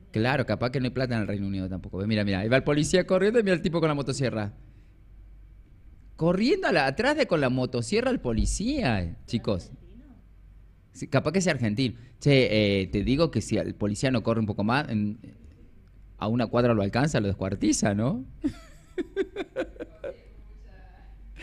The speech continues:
No corre el policía con muchas ganas, señor,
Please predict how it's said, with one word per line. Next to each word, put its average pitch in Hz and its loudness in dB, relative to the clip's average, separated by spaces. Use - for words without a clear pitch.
No 220 2
corre 277 6
el 262 0
policía 185 4
con 160 2
muchas 147 4
ganas, 120 6
señor, 143 2